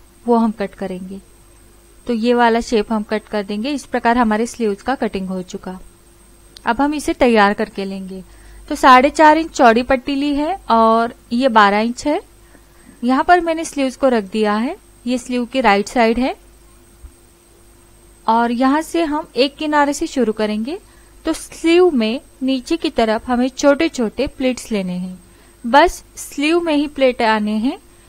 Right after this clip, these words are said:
नीचे की पट्टी सीधी रहेगी। तो इस तरीके से एकदम छोटे-छोटे प्लीट्स मैंने लिए हैं,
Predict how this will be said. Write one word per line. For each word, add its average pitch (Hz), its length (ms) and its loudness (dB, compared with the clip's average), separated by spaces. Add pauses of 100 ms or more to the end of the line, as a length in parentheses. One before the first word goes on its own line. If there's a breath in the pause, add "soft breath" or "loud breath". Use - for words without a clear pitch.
(160 soft breath)
नीचे 262 300 -2
की 311 160 -6
पट्टी 269 380 -4
सीधी 208 340 -2
रहेगी। 185 460 -8 (240)
तो 254 60 0
इस 254 160 -4
तरीके 277 340 -2
से 359 220 -6 (540)
एकदम 262 360 -2
छोटे-छोटे 269 600 0
प्लीट्स 247 400 -8
मैंने 214 240 -2
लिए 202 240 0
हैं, 254 180 -4